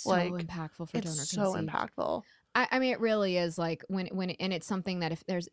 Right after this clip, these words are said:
Speaker 1: any donors listening to it, I cannot
Speaker 2: Mm-hmm.
Speaker 1: tell you, no, they're not coming. The donor conceived
Speaker 2: I
Speaker 1: people
Speaker 2: don't want money. We
Speaker 1: They
Speaker 2: don't
Speaker 1: don't
Speaker 2: want
Speaker 1: want
Speaker 2: money.
Speaker 1: money. We don't want
Speaker 2: That's a
Speaker 1: money.
Speaker 2: bingo card right there.
Speaker 1: Bingo card. We don't want money.
Speaker 2: <laughs> I
Speaker 1: We,
Speaker 2: don't
Speaker 1: we're
Speaker 2: want a new mom.
Speaker 1: we're
Speaker 2: I already have a mom.
Speaker 1: I, we're not looking for a new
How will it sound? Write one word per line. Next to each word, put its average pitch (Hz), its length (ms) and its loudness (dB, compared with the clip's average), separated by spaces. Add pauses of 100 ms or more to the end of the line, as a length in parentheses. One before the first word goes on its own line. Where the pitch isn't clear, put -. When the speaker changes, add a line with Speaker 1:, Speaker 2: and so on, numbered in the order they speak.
Speaker 1:
any 185 240 0
donors 165 420 -2
listening 151 320 -6
to 156 160 -4
it, 147 160 -4
I 160 80 0
cannot 170 460 0
Speaker 2:
Mm-hmm. 180 100 -2
Speaker 1:
tell 170 300 -2
you, 160 240 0 (320)
no, 196 320 0 (160)
they're 220 140 2
not 220 400 4 (140)
coming. 254 280 0 (120)
The 214 100 2
donor 254 260 4
conceived 294 320 2
Speaker 2:
I 254 60 10
Speaker 1:
people 294 160 10
Speaker 2:
don't 330 140 8
want 302 220 6
money. 240 460 4
We 262 60 6
Speaker 1:
They 302 60 6
Speaker 2:
don't 339 180 12
Speaker 1:
don't 392 60 8
Speaker 2:
want 415 240 12
Speaker 1:
want 415 200 12
Speaker 2:
money. 508 140 12
Speaker 1:
money. 226 180 4 (100)
We 302 80 8
don't 381 140 10
want 440 200 12
Speaker 2:
That's 403 220 12
a 587 40 12
Speaker 1:
money. 571 100 12
Speaker 2:
bingo 494 420 12
card 381 180 10
right 330 200 10
there. 240 360 10
Speaker 1:
Bingo 440 220 8 (100)
card. 311 300 8
We 285 80 6
don't 359 180 10
want 480 200 8 (100)
money. 311 300 2 (160)
Speaker 2:
<laughs> - 180 -20
I 285 80 12
Speaker 1:
We, 311 40 12
Speaker 2:
don't 381 140 10
Speaker 1:
we're 381 60 12
Speaker 2:
want 480 100 12
a - 60 8
new 392 140 8
mom. 240 520 10
Speaker 1:
we're 285 120 10
Speaker 2:
I 302 80 12
already 440 220 10
have 320 240 10
a 277 60 12
mom. 202 200 6 (220)
Speaker 1:
I, 311 60 10
we're 370 100 8
not 427 140 10
looking 508 200 8
for 523 100 12
a 554 80 12
new 554 80 10